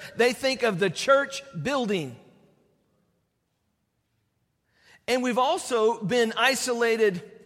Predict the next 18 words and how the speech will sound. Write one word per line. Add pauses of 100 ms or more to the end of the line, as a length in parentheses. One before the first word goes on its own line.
<laughs> (580)
temporally (460)
because
really, (380)
we
only
meet
on
Sunday
mornings,
technically. (1900)
And
so
we're
isolated
by
a
building